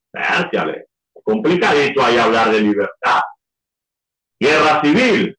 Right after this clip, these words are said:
es complicado hablar de paz. Atraso social, paludismo. Y después caer en manos de otras potencias extranjeras,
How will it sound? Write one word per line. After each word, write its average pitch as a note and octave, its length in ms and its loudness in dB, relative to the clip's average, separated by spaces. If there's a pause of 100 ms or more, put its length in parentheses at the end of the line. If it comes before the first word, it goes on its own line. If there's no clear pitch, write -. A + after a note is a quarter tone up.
es - 180 -12
complicado F3 760 0
hablar G#2 280 0
de F#2 200 -2
paz. - 240 0 (2250)
Atraso - 720 0
social, E3+ 520 -2
paludismo. B2 880 -2 (1500)
Y F3 120 2
después G3 440 2
caer G3+ 340 2
en F#3 80 2
manos G3+ 340 2
de D#3+ 140 2
otras F#3 540 0 (120)
potencias D#3 640 0
extranjeras, F3 560 -2